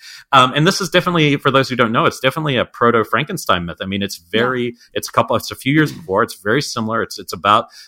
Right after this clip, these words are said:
Speaker 1: uh, like, like, uh, we've had a hundred, <laughs> hundreds of years of, uh, you know, Jewish persecution. It's about, uh, the Jewish settlement in, I think it's Prague, sixteenth century. They are, they're basically, a decree comes down saying they are gonna be, uh, not, not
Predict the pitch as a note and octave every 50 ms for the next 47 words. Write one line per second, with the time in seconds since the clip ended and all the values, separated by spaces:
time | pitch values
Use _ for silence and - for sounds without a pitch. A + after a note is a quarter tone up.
0 | _ _ - G2+ G2 G2+ G2 G2 G2 - C#2 - E2 D#2+ G2 F#2+ F#2 F#2+ - D2
1 | G2 F#2+ F#2 F2 - _ _ _ - G2+ F#2+ F2+ F2+ F#2+ - - F2+ F#2+ G2+ F#2+
2 | G2 G2 G#2 - G#2 G2+ - _ - - - - - A2 - B2 A2 C3 A2+ -
3 | A#2+ A#2+ D3 F3 F3+ D3 C#3 C#3 - A2+ A2 G#2+ G#2+ - - F#3+ F3+ D#3 - C3+
4 | B2+ A#2+ A#2 A#2+ C3 D3+ C#3+ A#2 G#2+ G#2 G#2 A2 B2 B2 - - - - C#3 C#3
5 | B2+ - - - C3+ B2 - - - - - E3+ D#3+ - - A2 G2+ - - G#2+
6 | - - - F#2 G#2+ G2+ G#2+ - - - - - _ _ - G#2+ G#2 G#2 G2+ F#2+
7 | F2 G#2+ G2+ - D3 C3 - - - C#3 B2+ B2 A#2+ A#2+ A#2+ A#2+ A#2+ - G#2 G2
8 | F#2+ F#2+ F#2 F2+ - G#2+ F#2 - - _ - G2 F#2+ G2+ G2 - - - - -
9 | A#2 G#2+ - G#2+ G2 - G#2 F#2+ F2 G#2 G#2 G#2 G#2 G#2 G2+ G2+ G2 - - -
10 | - - _ _ _ - A#2 A2+ - A#2+ A#2 A#2 A#2+ A2+ - A2+ G#2 G2+ A2 G#2
11 | F#2 G#2 - - - G#2+ G2+ - A2+ G2 E2+ - G#2 F#2 F2+ - - F#2+ F2+ F2
12 | F2+ F2+ E2+ E2+ D#2+ G2 F2+ F2+ F2 E2+ D#2+ - F2+ E2+ F2 F2 E2+ E2+ - _
13 | G#1 A1 A1 G#1+ - - - - C3+ D#3 D#3+ A#2 C#3+ D#3 B2+ A#2+ -